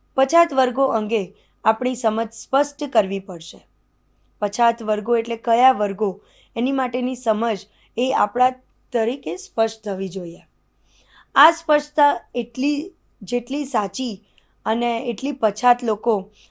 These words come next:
અને સમાજમાં આ શબ્દ, જે સમાજના દરેક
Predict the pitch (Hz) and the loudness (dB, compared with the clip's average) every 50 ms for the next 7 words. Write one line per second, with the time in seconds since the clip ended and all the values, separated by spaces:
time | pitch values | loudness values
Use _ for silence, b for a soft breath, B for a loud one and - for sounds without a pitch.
0 | b _ - 220 233 240 233 233 240 226 220 220 233 247 254 240 247 262 254 254 | b _ -6 -2 -2 -2 0 0 0 2 2 2 2 0 0 -2 -4 -4 -2 -2
1 | 247 233 - 240 233 226 - 214 196 190 185 214 220 220 214 202 - b b b | -2 -2 -2 -2 -4 -2 -2 -4 -6 -4 -2 0 0 0 0 -2 -8 b b b
2 | b b b b b _ - 196 240 247 - 269 226 240 254 262 233 262 269 247 | b b b b b _ -4 -4 -4 -2 -2 -2 0 0 0 0 -2 -2 -4 -2
3 | 208 220 233 262 311 320 - | 0 0 0 2 0 -2 -6